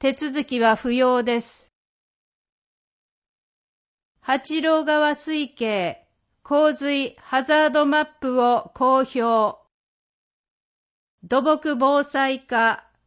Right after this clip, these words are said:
電話、八二四の一四二四。近隣の皆さんには、五月末にお配りしてます。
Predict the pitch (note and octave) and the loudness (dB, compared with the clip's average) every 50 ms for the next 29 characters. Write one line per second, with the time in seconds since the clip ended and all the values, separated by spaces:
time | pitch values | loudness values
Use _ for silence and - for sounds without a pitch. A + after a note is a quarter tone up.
0 | _ _ _ _ _ _ _ _ _ _ _ G#3 F#3+ A#3+ B3+ C4+ C#4 C#4+ C#4+ C#4 | _ _ _ _ _ _ _ _ _ _ _ -8 -4 -2 0 0 2 0 0 2
1 | C#4 C4+ C4 B3+ B3+ - - _ _ _ _ _ _ _ _ _ _ _ - C#4 | 2 4 4 4 2 0 -6 _ _ _ _ _ _ _ _ _ _ _ 0 0
2 | C#4+ C#4+ - D4+ D#4 D#4+ D#4 E4 D#4+ D4+ C#4+ C#4 C4+ C#4+ C#4 C#4 C4+ B3 B3 B3 | 0 0 -2 -6 -4 -2 -2 -2 -2 0 0 0 0 0 0 0 0 -2 -2 0
3 | A#3+ A#3+ A#3 A#3 G#3+ - - _ _ _ _ _ _ _ - A#3+ B3+ B3+ - D4 | 0 0 0 0 -2 -4 -8 _ _ _ _ _ _ _ -10 -10 -8 -8 -6 -6
4 | D4+ D4+ D4 D4+ D4+ D4+ D4 C4 B3+ B3+ B3+ C#4+ C#4+ C#4+ C#4+ C#4+ C#4+ C#4 C4+ B3+ | -4 -2 0 0 0 0 0 0 0 0 0 0 0 0 0 0 0 0 0 0
5 | A3 F#3 D#3 - _ _ _ _ _ _ _ _ _ _ _ _ _ _ _ _ | 0 -2 -6 -12 _ _ _ _ _ _ _ _ _ _ _ _ _ _ _ _
6 | _ _ _ _ _ _ _ _ _ _ _ _ - D#4 D#4+ D#4+ D#4+ D#4 E4 E4 | _ _ _ _ _ _ _ _ _ _ _ _ -6 -4 -2 -2 0 0 0 -2
7 | E4 D#4+ D#4+ D#4+ D#4 D4+ D4+ D4 D#4+ E4 D#4+ D#4+ D#4+ D4 C#4+ C4+ C4+ C4+ C#4 C#4+ | -2 0 0 0 0 0 0 0 0 -2 -2 -2 -2 0 0 0 0 0 0 0
8 | C4+ B3+ A#3 G#3 G3 - - _ _ _ _ _ _ _ - G3+ A#3+ D4 D#4 D#4+ | 0 2 2 2 2 0 -4 _ _ _ _ _ _ _ -16 -6 -4 -2 2 4
9 | D#4+ D#4+ D#4+ - C#4 C4 B3+ C4 B3+ B3+ - C#4 C#4 C#4 C#4 C#4 C#4 C4+ - _ | 2 2 2 0 0 2 2 2 0 0 -4 -4 0 0 2 2 0 -2 -4 _
10 | - G#3+ B3 A#3+ D4+ D4 C#4+ C#4+ C#4+ C#4 C#4+ C#4+ C4 - - - C4+ C4 B3+ B3+ | -6 -6 -6 -4 -4 0 2 2 2 2 0 -2 -4 -6 -6 -4 -2 -2 0 0
11 | B3 B3+ B3 - - - - _ _ | 0 0 -2 -4 -10 -16 -18 _ _